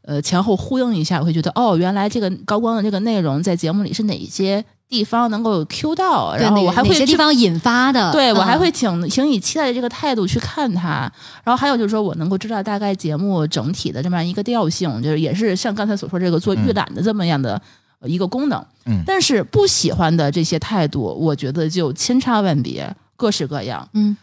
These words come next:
Speaker 3: 对。
Speaker 1: 呃，这个我简单的我跟介绍一下啊。首先婉莹她为什么不喜欢，她的态度是极客上有一个太长不看板啊，就是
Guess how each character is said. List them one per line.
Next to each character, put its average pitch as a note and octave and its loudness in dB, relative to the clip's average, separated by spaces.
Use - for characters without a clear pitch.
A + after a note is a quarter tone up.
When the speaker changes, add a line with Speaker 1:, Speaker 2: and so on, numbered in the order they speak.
Speaker 3:
对。 - -8
Speaker 1:
呃， D#3 -2
这 E4+ 0
个 C#4 2
我 E3+ 0
简 D3+ -2
单 G#3+ 2
的 C#4+ 4
我 D#3+ 0
跟 A#3 0
介 E4 0
绍 D4 2
一 C#3+ 0
下 F3 -2
啊。 G#2 -2
首 D3 0
先 C4 2
婉 C#3+ 0
莹 C#3 0
她 C#4+ -2
为 C#4 0
什 G#3 -2
么 D3+ -2
不 D#3+ -6
喜 - -6
欢， A2+ -4
她 C4+ 0
的 C#4+ 2
态 G#3 0
度 E3 0
是 D#3+ 0
极 A3 0
客 B3 4
上 C4+ 4
有 - -2
一 - -2
个 F3+ 4
太 - 0
长 A3 2
不 - 2
看 - 0
板 F#3+ 2
啊， B2+ 0
就 E3+ 4
是 E3 -2